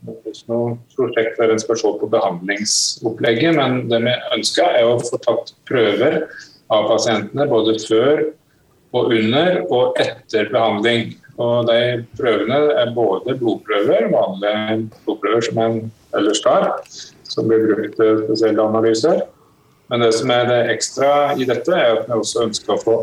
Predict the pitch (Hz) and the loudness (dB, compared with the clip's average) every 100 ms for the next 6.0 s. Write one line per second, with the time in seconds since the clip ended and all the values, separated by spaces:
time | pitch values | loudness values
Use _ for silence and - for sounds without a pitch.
0 | - 98 113 110 104 101 - - 107 107 | 0 2 2 2 0 0 -2 0 2 4
1 | 120 113 - _ _ _ 113 110 113 127 | 2 0 -4 _ _ _ -8 -6 -2 2
2 | 107 98 110 110 - 110 101 - 117 98 | 2 2 2 0 0 2 2 2 0 0
3 | 87 - 98 98 110 113 - _ _ _ | -4 -6 -2 0 2 0 -4 _ _ _
4 | - - _ 123 113 113 117 127 120 131 | -20 -20 _ -4 0 0 0 0 2 4
5 | 160 165 156 147 139 - 117 - 127 | 4 4 2 2 0 -2 -4 -2 -2